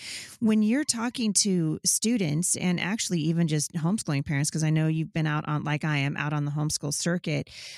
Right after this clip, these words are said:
one of the questions that's coming up over and over again is, What is the role of government. You know, we heard Joe Biden, whether it was a Freudian slip or not, said, you know, "We the people are the government." I was sitting right there when he said that, about "fall off my chair." I was like,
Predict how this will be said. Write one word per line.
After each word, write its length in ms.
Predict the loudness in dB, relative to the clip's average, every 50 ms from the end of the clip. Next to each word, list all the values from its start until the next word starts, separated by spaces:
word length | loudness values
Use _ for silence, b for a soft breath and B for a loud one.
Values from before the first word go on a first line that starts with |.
| B B
one 240 | 0 0 2 2 2
of 80 | 0
the 80 | -2 -2
questions 380 | -2 0 0 0 0 -2 -2 -4
that's 120 | -4 -6
coming 300 | -2 0 2 4 4 4
up 120 | 2 0 -2 -2
over 200 | -2 0 2 0
and 80 | 0 0
over 180 | 0 0 0
again 240 | 0 0 0 0 2
is, 120 | 0 -2
What 460 | -4 -6 -10 -4 -4 -2 -2 -2 -4 -8 _ _ _ _ _ -2
is 220 | 0 0 0 0
the 120 | -2 -4
role 500 | -4 -2 -2 0 0 0 0 -2 -2 -4 -8 _ _ _ _ _
of 160 | -6 -4 -2
government. 420 | -2 -2 0 0 -2 -4 -4 -8 -12 _ B B B B B
You 120 | B 2 4
know, 100 | 4 4
we 160 | 4 2 2
heard 240 | 4 2 2 0 0
Joe 200 | 2 0 0 2
Biden, 400 | 0 0 0 2 2 2 2 2
whether 220 | 2 2 0 0
it 40 | 0
was 140 | 2 2 2
a 60 | 0
Freudian 400 | 0 0 0 0 2 2 0 0
slip 220 | 0 0 -2 0
or 80 | 2 2
not, 240 | 2 2 2 0 -2
said, 260 | -2 0 0 0 2
you 60 | 2
know, 140 | 4 4 4
"We 220 | 4 4 2 4
the 120 | 2 0 0
people 540 | 2 4 4 4 2 2 2 2 2 0 -2 b b b
are 160 | -2 0 0
the 100 | 0 0
government." 440 | 0 0 0 0 0 0 0 -2 0 -2
I 100 | -2 -2
was 100 | 0 0
sitting 220 | -2 0 0 0
right 220 | 0 0 0 0
there 120 | -2 0 2
when 100 | 2 2
he 60 | 2
said 180 | 2 0 0 0
that, 60 | 0
about 220 | 0 -2 -4 -4
"fall 200 | -2 -2 0 0
off 140 | 0 -2 0
my 140 | -2 -2 0
chair." 240 | 0 0 0 0 0
I 40 |
was 120 | -2 -2 -2
like, 180 | -4 -4 -6